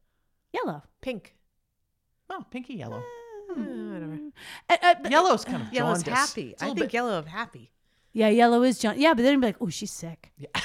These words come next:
Speaker 1: She's jaundiced."
Speaker 3: <laughs> Her liver is finally failing. <laughs> After all those
Speaker 2: We all said it would
Speaker 3: deliveries.
Speaker 2: happen.
Speaker 3: Yep, just
Speaker 1: Yep.
Speaker 3: a matter of time.
Speaker 1: Thank God her husband loves to eat it. Um, but I, hmm, yeah, I guess I'm gonna do the color one just 'cause the tattoos,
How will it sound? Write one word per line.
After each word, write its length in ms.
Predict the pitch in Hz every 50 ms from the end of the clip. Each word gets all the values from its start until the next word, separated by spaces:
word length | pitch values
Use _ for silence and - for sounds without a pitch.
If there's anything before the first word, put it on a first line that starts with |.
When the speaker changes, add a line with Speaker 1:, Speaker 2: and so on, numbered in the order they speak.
| - - -
Speaker 1:
She's 260 | - - 220 185 -
jaundiced." 380 | - - 180 190 - - 220 180
Speaker 3:
<laughs> 40 |
Her 80 | 196 208
liver 360 | 202 202 214 202 202 220 220 202
is 160 | 196 - -
finally 480 | - - 156 - - 180 170 170 170 180
failing. 520 | - 302 - - 285 - 131 - - 196 -
<laughs> 600 | 370 - - - 349 - 349 - - - - - -
After 300 | - - - - 285 233
all 240 | 202 214 214 226 240
those 180 | 226 247 233 180
Speaker 2:
We 100 | 185 190
all 220 | 202 226 240 247
said 260 | 269 277 226 262 262 262
it 60 | 254
would 100 | 247 240
Speaker 3:
deliveries. 40 | 294
Speaker 2:
happen. 420 | 247 233 208 269 208 170 156 160
Speaker 3:
Yep, 240 | 202 214 226 247 - 202 196
just 140 | - 202 208
Speaker 1:
Yep. 80 | 208 208
Speaker 3:
a 80 | 208
matter 160 | 226 185 190 190
of 60 | 208
time. 280 | 196 160 151 139 139 135 139 - - - - -
Speaker 1:
Thank 160 | - 226 233 214
God 140 | 240 240
her 80 | 226 208
husband 300 | 190 214 208 180 202 190
loves 380 | 196 226 247 254 254 254 233 -
to 100 | 262 233
eat 120 | 226 165
it. 140 | 165 - _ - - - - - - _ -
Um, 440 | 254 233 220 220 208 202 196 202 208 - 262
but 320 | 202 254 247 226 - _ -
I, 460 | 262 285 311 330 339 359 370 349 339
hmm, 720 | 285 240 247 240 247 240 233 233 226 226 220 220 214 208 214 -
yeah, 240 | 262 262 247 247 226
I 80 | 220 269
guess 180 | 254 302 -
I'm 80 | 311 311
gonna 120 | 311 294
do 80 | 269 285
the 80 | - 262
color 240 | - 247 226 226
one 140 | 214 208 196
just 160 | 190 208 -
'cause 160 | - 247 220 190
the 100 | 202 196
tattoos, 560 | 196 202 180 175 - 185 180 180 165 -